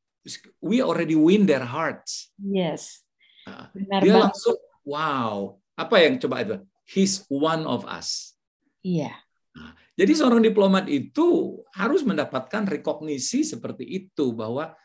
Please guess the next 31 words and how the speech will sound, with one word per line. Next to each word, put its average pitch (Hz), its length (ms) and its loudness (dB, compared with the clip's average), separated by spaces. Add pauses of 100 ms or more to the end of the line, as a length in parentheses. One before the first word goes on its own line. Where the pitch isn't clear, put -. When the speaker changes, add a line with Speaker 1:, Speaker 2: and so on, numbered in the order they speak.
(120)
Speaker 1:
dubes 117 400 -2
ini 120 240 -4
adalah 123 300 -6
bagian 110 560 -2
dari 104 260 -2
kita, - 380 -10 (480)
salah 180 240 2
Speaker 2:
Benar. - 100 -2
Speaker 1:
seorang 151 380 -6
dari 98 240 0
kita. - 320 -12 (320)
Nah, 160 100 -4
paling 190 300 0
gampang 147 640 2
untuk - 160 -6
menyentuh 135 400 -4
itu 120 240 -6
tuh 123 160 -4
dari 110 180 -6
budaya. 92 540 -8 (320)
Budaya 165 560 4
Speaker 2:
Iya. 175 80 2
Speaker 1:
yang 151 80 -6
paling 139 340 -4
murah 147 720 -2
dan 131 220 -4
paling 123 240 -6
mudah 131 400 -6 (100)
itu - 220 -10
adalah 104 240 -6
bahasa. 82 480 -12